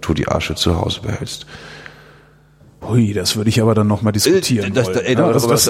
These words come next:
Speaker 1: warte, warte mal,
Speaker 2: ja,
Speaker 1: ich, ich
Speaker 2: ja,
Speaker 1: gebe
Speaker 2: das,
Speaker 1: dir, ich,
Speaker 2: ja, ja,
Speaker 1: ich,
Speaker 2: ja,
Speaker 1: ich gebe
Speaker 2: aber
Speaker 1: dir gerade die offizielle
Speaker 2: Ja, ja, sicher, sicher,
Speaker 1: Sprachregelung.
Speaker 2: sicher.
Speaker 1: Ähm,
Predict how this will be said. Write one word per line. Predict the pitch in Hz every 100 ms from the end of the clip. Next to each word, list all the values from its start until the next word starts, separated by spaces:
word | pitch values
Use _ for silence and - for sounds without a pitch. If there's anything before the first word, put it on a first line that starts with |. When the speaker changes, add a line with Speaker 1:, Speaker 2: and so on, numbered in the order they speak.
| 135
Speaker 1:
warte, | 135
warte |
mal, | 135 131
Speaker 2:
ja, | 117
Speaker 1:
ich, | 120
ich | - 104
Speaker 2:
ja, |
Speaker 1:
gebe | 160 151
Speaker 2:
das, | 143
Speaker 1:
dir, | 131
ich, | 143 -
Speaker 2:
ja, | 165
ja, | 214 214
Speaker 1:
ich, |
Speaker 2:
ja, | 202 170
Speaker 1:
ich | 120
gebe | 147
Speaker 2:
aber |
Speaker 1:
dir | 131
gerade | 120 120 123
die | 120
offizielle | 107 120 113 120 120 135
Speaker 2:
Ja, |
ja, | 165 127
sicher, | 117
sicher, | 110 113
Speaker 1:
Sprachregelung. | 120 135 139 143 143 170 - - - - - - -
Speaker 2:
sicher. | 110 104
Speaker 1:
Ähm, | 104